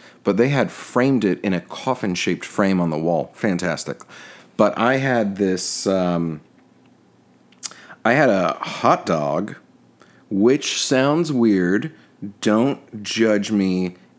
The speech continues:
immediately by me telling you that.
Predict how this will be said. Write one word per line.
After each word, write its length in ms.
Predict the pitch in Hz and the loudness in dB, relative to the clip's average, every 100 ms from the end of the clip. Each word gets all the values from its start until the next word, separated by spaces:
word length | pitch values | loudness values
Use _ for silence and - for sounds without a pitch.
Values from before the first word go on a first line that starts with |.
| - | -2
immediately 1200 | 127 127 135 139 131 101 - 76 73 64 64 - _ _ _ _ _ - | 2 4 4 4 2 2 0 -2 -4 -4 -8 -14 _ _ _ _ _ 0
by 140 | 104 | 2
me 160 | 101 92 | 4 2
telling 400 | - 117 104 87 | 0 0 0 0
you 160 | 80 | -2
that. 440 | 76 76 69 - | -2 -4 -4 -8